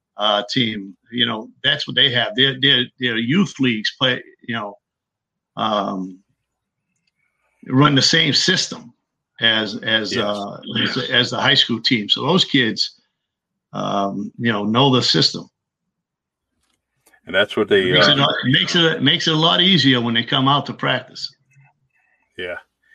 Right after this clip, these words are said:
Speaker 2: I remember when, uh, you know, some conversations and, and they would talk about that, how, you know, New Bedford was successful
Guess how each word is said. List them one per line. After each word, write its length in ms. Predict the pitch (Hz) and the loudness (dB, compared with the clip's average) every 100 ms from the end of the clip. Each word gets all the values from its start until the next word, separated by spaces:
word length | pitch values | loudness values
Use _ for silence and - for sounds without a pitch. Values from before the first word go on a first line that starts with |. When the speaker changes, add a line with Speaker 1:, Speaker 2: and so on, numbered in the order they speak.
| _ - - _ - | _ -20 -20 _ -8
Speaker 2:
I 80 | 95 | -4
remember 560 | 104 104 107 95 98 | -4 -2 -2 0 0
when, 200 | 95 92 | -2 -2
uh, 300 | 92 87 82 - _ _ _ _ - | -2 -2 -4 -12 _ _ _ _ -20
you 80 | 92 | -14
know, 160 | 87 | -12
some 220 | 85 107 87 | -10 -8 -4
conversations 960 | 107 95 87 - 101 - 104 87 95 | -2 -2 -4 -2 -2 -2 -6 -8 -10
and, 300 | 87 85 - _ - _ _ - | -12 -12 -14 _ -20 _ _ -10
and 120 | 90 | -4
they 120 | 92 | -2
would 220 | 87 87 | -2 -2
talk 260 | - 101 - | 2 2 2
about 300 | 82 90 80 | -2 -4 -2
that, 240 | 90 85 | -2 0
how, 320 | 95 87 87 - _ _ _ _ _ _ _ | 0 0 -2 -10 _ _ _ _ _ _ _
you 80 | 107 | -4
know, 320 | 101 92 87 - _ _ _ - | -2 0 -2 -6 _ _ _ -10
New 140 | 95 | -8
Bedford 360 | 104 113 - 101 | 0 0 0 -2
was 180 | 95 95 | -2 -4
successful 840 | - - - - - 95 85 - | -6 -4 0 0 0 -6 -6 -10